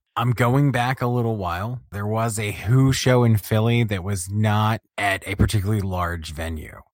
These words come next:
So I do wonder, you know, how, how much, like we kinda already touched on, how much of this i-, is to stir up controversy, how much of this is to get attention.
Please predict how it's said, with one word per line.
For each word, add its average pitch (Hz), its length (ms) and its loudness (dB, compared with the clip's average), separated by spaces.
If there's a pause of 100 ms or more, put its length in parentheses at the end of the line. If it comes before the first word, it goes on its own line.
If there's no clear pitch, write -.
So 117 180 2
I 107 100 2
do 123 340 4
wonder, 113 840 2 (240)
you 110 120 2
know, 92 200 2
how, 98 640 0 (100)
how 101 260 0
much, 98 400 -2 (100)
like 95 260 -6
we 85 320 -10
kinda 95 240 -4
already 90 220 -4
touched 107 280 -2
on, 95 280 0
how 131 160 4
much 127 180 6
of 127 80 4
this 120 180 4
i-, 110 160 -2
is 107 380 -4
to 107 120 0
stir 107 280 2
up 95 80 -2
controversy, 104 680 0
how 101 140 2
much 101 200 0
of 98 60 0
this 98 180 -2
is 98 300 -4
to 104 100 -6
get 90 120 -4
attention. 92 640 -2